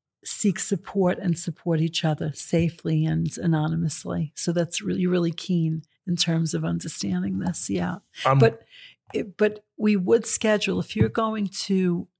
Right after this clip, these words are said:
Speaker 1: share this and announce it, we will schedule a family meeting on our calendar. So when you are about to do that, let us know, and we will schedule an additional family meeting. And how it works is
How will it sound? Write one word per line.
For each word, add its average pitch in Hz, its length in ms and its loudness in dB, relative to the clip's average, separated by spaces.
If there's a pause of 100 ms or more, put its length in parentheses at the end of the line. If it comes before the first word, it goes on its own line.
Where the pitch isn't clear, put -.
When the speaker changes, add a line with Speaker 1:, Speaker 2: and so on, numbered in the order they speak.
(320)
Speaker 1:
share 190 420 2
this 196 260 -2
and 190 120 0
announce 185 500 0
it, 226 100 -4
we 208 120 0
will 214 140 -4
schedule 190 800 -2
a 185 60 -6
family 175 480 0
meeting 165 500 0 (220)
on 180 180 0
our 180 140 2
calendar. 190 800 -2 (380)
So - 180 2
when 190 200 2
you 202 320 2 (200)
are 202 140 2
about 180 540 0
to - 140 -4
do 190 260 -2
that, 196 320 0
let 175 120 2
us - 220 0
know, 180 480 2 (400)
and 185 160 0
we 175 140 4
will 165 180 0
schedule 170 540 0
an 175 80 0
additional 175 680 -2
family 175 540 0
meeting. 190 600 0 (380)
And 190 160 2
how 233 280 2
it 220 120 0
works 220 540 -2
is 180 300 -2